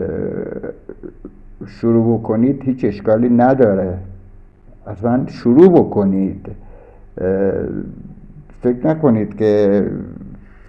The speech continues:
فیلم های آمریکایی دیدن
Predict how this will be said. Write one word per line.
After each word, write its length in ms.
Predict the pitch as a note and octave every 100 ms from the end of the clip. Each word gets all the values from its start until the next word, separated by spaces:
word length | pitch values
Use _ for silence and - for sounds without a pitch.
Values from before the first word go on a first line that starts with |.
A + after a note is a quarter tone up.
| - -
فیلم 340 | - - G#2 G#2
های 180 | G#2+ A2
آمریکایی 580 | G#2 G2+ G2+ G#2 G2+
دیدن 760 | G2 G2 G2+ G2+ A2 A2+ B2 C3